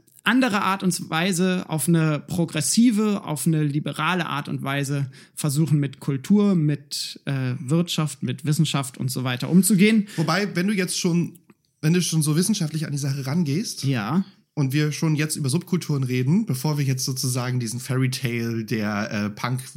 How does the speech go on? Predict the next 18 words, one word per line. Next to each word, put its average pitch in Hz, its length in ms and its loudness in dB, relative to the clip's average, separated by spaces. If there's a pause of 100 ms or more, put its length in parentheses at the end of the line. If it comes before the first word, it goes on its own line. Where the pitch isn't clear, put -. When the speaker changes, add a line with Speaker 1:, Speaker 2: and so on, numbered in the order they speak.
(100)
Speaker 2:
sieben-, 117 280 -4
nur 131 140 0
siebenundsiebzig 127 720 -4
ist 117 160 -8
echt - 220 -8
gewesen, 120 580 -2
äh, 113 320 -2
an 113 140 -4
die 117 60 -4
Sache 123 280 -6
rangehen. 135 460 0 (640)
Ich - 60 -2
möchte 214 180 2
zwei 196 180 0
Sachen 170 220 0
kurz 156 160 0
dazu 147 260 -4
erwähnen. 107 360 -4